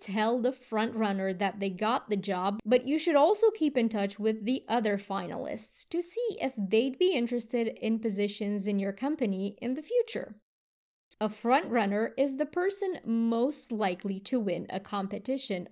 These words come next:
or the person who is ahead of the others. Your goal is to create a talent pool of professionals that may be a better fit for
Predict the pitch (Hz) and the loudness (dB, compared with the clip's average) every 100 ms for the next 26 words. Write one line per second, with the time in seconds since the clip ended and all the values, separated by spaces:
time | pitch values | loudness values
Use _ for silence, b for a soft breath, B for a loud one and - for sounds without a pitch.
0 | - 247 233 254 - 220 320 320 349 359 | -2 2 4 2 -2 -4 -4 -4 -2 -2
1 | - 370 320 285 285 285 277 - 233 254 | -2 -4 -2 0 2 2 0 -2 -2 -2
2 | - 220 196 185 190 - 202 190 233 247 | -2 -2 0 -2 -8 -4 -4 0 0 0
3 | 202 - - 226 - - _ _ _ _ | -2 -6 -8 -10 -10 -14 _ _ _ _
4 | _ _ _ - 233 254 226 - 208 190 | _ _ _ -2 6 8 6 4 4 6
5 | 262 330 - 240 - 370 349 349 330 359 | 4 4 0 0 0 -2 -2 0 2 2
6 | 381 - 349 - 349 403 427 415 - 254 | 2 -2 -6 -4 0 0 0 -4 -2 2
7 | 262 - 254 - 339 339 233 214 208 165 | 2 2 -4 -2 -4 0 0 0 -6 -6
8 | 135 214 214 254 240 226 233 240 233 247 | -4 -6 -2 0 0 2 2 4 2 2
9 | 277 349 302 233 226 277 - 190 190 - | 2 0 2 2 2 -2 -2 -2 -2 -2
10 | 247 | -4